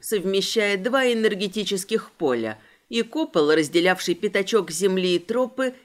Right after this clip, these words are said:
исчез ненадолго. Почуяв это, женщина развернулась и выдохнула с немалым облегчением и расслабилась, разом поверив,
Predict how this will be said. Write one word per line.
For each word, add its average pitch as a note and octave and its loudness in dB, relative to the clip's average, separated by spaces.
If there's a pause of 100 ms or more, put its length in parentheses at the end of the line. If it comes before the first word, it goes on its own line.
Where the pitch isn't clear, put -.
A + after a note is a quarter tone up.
исчез - -2 (160)
ненадолго. G3+ 0 (380)
Почуяв C4 -2
это, D4 0 (260)
женщина A3 4
развернулась A3 -2 (460)
и C#4 -2
выдохнула C#4 0
с - -6
немалым C#4+ 0
облегчением C#3+ -2 (240)
и D4+ -4
расслабилась, D3 0
разом G#3 2
поверив, G#3+ 0